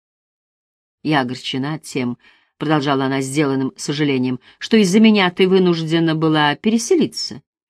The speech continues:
Я вполне могла бы удовольствоваться и этой комнатой, тем более что от слуг я слышала, что она пустовала. Для тебя гораздо удобнее жить в более просторном помещении, где ты можешь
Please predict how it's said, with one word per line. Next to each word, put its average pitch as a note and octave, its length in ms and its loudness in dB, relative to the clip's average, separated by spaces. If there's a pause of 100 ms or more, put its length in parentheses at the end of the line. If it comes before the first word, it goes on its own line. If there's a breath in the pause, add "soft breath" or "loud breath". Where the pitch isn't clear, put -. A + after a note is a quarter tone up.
(300 loud breath)
Я G#3+ 140 2
вполне G3 300 4
могла F3 280 4
бы E3 80 2
удовольствоваться D#3 680 0
и D3+ 200 -2
этой G#3 340 -2
комнатой, B3 680 -2 (340 soft breath)
тем G3+ 160 2
более E3+ 220 4
что - 200 0
от F3+ 240 0
слуг B3 440 0
я C#3+ 160 -2
слышала, C3+ 520 -6
что - 260 -10
она C3+ 300 -4
пустовала. C#3 720 -4 (1040)
Для A3 160 4
тебя A3 220 4
гораздо A3+ 380 2
удобнее D3+ 360 0
жить D3 160 -4
в D3 60 -8
более C#3+ 260 0
просторном B2+ 560 -2
помещении, B2+ 640 -8
где C#3+ 180 -6
ты D#3 120 -4
можешь D3 300 -4